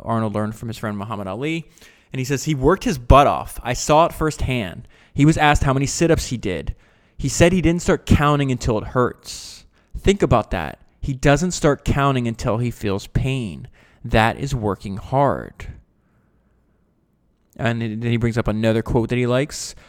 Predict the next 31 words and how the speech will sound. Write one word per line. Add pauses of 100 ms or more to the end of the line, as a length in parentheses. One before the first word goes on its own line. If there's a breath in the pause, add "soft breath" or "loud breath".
(180 soft breath)
Uh,
he
says,
uh,
so
it
says,
"Arnold
believes
in
Ted
Turner's
quote,
'Work
like
hell
and
advertise.'" (480 soft breath)
He
says,
"You
work
your
ass
off
and
then
you,
the,
and
then,